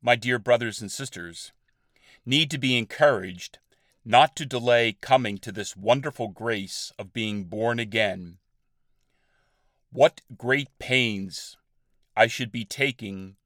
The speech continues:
over the instruction of the faithful, so that coming to be born again may really benefit the catechumens, and they may avoid eating and drinking at this wonderful feast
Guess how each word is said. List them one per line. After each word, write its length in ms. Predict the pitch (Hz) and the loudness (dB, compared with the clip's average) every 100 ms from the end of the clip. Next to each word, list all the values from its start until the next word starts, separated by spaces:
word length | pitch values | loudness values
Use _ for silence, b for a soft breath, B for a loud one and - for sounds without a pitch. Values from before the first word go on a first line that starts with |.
| _ _ _ _ _ - | _ _ _ _ _ -2
over 240 | 120 120 | 0 0
the 160 | 120 120 | -2 -2
instruction 580 | 113 - 143 139 - 123 | -4 0 2 0 -2 -8
of 80 | |
the 80 | 107 | -8
faithful, 600 | - 139 151 - 78 78 _ _ _ _ _ _ _ _ _ _ _ | -4 -2 -2 -6 -14 -14 _ _ _ _ _ _ _ _ _ _ _
so 200 | - 156 | -8 -2
that 200 | 143 147 _ - | 4 4 _ -8
coming 520 | - 175 190 190 185 _ | 4 4 4 -2 -6 _
to 100 | - | -12
be 160 | 127 120 | -6 -6
born 500 | 95 110 139 156 160 139 | -6 -4 0 0 -2 -6
again 760 | 120 101 131 107 95 95 95 _ _ _ _ _ _ - | -8 -2 2 2 -2 -10 -16 _ _ _ _ _ _ -6
may 220 | 110 110 | -2 0
really 640 | 101 92 117 156 160 160 | -2 -4 -2 0 0 -2
benefit 600 | 139 110 123 139 - 135 | -2 6 6 4 -4 -6
the 80 | - | -6
catechumens, 1120 | 123 120 120 113 - 120 107 90 85 - - _ _ _ _ _ _ _ _ _ _ _ | -2 4 4 2 -6 -6 -6 -10 -14 -18 -18 _ _ _ _ _ _ _ _ _ _ _
and 160 | 101 107 | -6 2
they 120 | 127 | 4
may 220 | 131 139 | 4 4
avoid 540 | 139 123 147 147 123 - | 2 0 -2 -2 -4 -6
eating 540 | 123 131 143 143 143 - | -4 -2 -2 -2 -4 -4
and 220 | 131 123 | -4 -4
drinking 520 | 127 131 123 104 101 | -2 -4 -4 -8 -8
at 120 | 101 | -8
this 240 | 117 104 - | -8 -10 -2
wonderful 480 | 113 120 127 - | 0 0 -4 -8
feast 560 | 123 135 117 92 - - | -8 -6 -6 -6 -14 -16